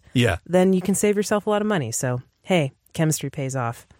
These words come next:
Speaker 1: Yeah, I, I, I really wish there was more people interested in chemistry. I, I agree.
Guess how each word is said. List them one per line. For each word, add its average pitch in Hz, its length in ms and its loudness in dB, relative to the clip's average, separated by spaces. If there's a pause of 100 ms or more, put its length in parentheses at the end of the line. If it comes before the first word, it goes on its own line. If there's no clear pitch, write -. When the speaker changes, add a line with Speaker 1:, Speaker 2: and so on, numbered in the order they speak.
(140)
Speaker 1:
Yeah, 180 240 6
I, 214 320 6
I, 208 160 4
I 190 120 6
really 208 300 8
wish 160 300 6
there 151 100 4
was 131 180 2
more 135 200 4
people 123 260 -2
interested 107 320 -4
in 101 120 -6
chemistry. 101 480 -4
I, 110 180 -4
I 120 140 0
agree. 101 360 -4